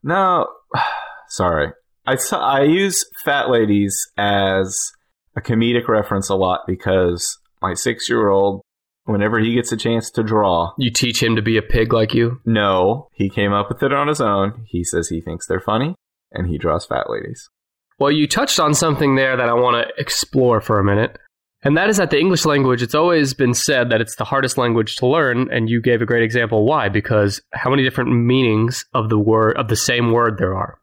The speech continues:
Speaker 2: The word
Speaker 1: But.
Speaker 2: but,
Speaker 1: But.
Speaker 2: for example, has many different meanings, and not just that, but also B U T is very close to the word but, and it
Speaker 1: Yeah.
Speaker 2: means something completely different.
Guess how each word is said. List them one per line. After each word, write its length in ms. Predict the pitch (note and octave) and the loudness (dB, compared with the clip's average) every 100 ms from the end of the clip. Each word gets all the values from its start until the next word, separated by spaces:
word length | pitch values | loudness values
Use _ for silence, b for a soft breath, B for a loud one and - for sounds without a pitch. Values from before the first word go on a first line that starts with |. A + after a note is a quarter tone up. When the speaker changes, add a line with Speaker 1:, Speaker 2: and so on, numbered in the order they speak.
| _ | _
Speaker 2:
The 100 | A#2+ | 0
word 180 | A2+ B2 | 2 2
Speaker 1:
But. 200 | G#2+ E2+ | 2 2
Speaker 2:
but, 400 | D#3 - - - - _ _ _ - D#2 | 2 0 -2 -8 -12 _ _ _ -20 -8
Speaker 1:
But. 260 | - D#2 D2+ - | -4 -2 -2 -4
Speaker 2:
for 220 | - A2+ B2 | 0 2 2
example, 680 | B2+ A2 G#2+ A2+ B2+ C3+ _ B - | 2 0 0 0 0 -2 _ B -4
has 240 | B2 A2+ | 0 2
many 320 | B2 D3 F#3 | 2 4 2
different 320 | D3+ B2 A#2+ | 2 0 0
meanings, 440 | A2 G#2 G2+ A2+ B2+ | 0 2 2 2 2
and 120 | B2+ | 2
not 220 | C#3 E3 | 2 0
just 320 | - C3 - B2 | 0 0 0 -2
that, 380 | E3+ C#3 A2 - _ _ _ - | -2 -2 -4 -6 _ _ _ -4
but 300 | B2 A#2+ A#2 | 0 0 0
also 640 | B2+ B2+ - C3 B2+ C3 - - B2 | 0 0 2 4 4 2 -2 -8 -2
B 100 | D#3+ | 0
U 200 | D3+ D#3+ | 0 0
T 560 | - A#3 F3 G#2 A2 _ | 0 0 0 -2 -4 _
is 180 | - A#2+ | 0 0
very 260 | A#2+ C#3+ C#3+ | 2 2 0
close 280 | - A2 - | 0 0 2
to 100 | A#2 | 2
the 80 | A2 | 2
word 260 | G#2+ F#2+ - | 2 0 -2
but, 300 | - - - - _ _ _ _ - | -4 -4 -8 -20 _ _ _ _ -6
and 160 | A#2 | -2
it 180 | A#2 B2 | 0 0
Speaker 1:
Yeah. 140 | G2+ A#2+ | 0 2
Speaker 2:
means 300 | B2+ C3+ C3+ | 2 2 2
something 320 | C3 C#3 C#3 | 0 2 2
completely 420 | C#3+ C#3 D3+ D#3 | 2 2 2 2
different. 300 | F#3+ - - | 0 -2 -8